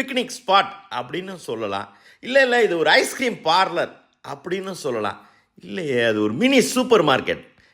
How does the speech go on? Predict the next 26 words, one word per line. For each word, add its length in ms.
இது 380
எது 480
அப்படின்னு 340
சொல்லிட்டு 420
கொஞ்சம் 340
டீப்பா 260
உள்ள 220
போய் 160
பார்ப்போம். 520
இது 220
எங்க 280
இருக்கு 320
அப்படின்னு 180
சொன்னா, 460
"இப்படி 220
வாங்களேன், 500
பஸ் 220
ஸ்டாண்டை 280
காட்டுறேன், 480
முடிஞ்சா 420
கண்டுபிடிங்க." 680
பஸ் 200
ஸ்டாண்டு 240
கண்டுபிடிக்க 400
முடியலையா? 540
சரி, 260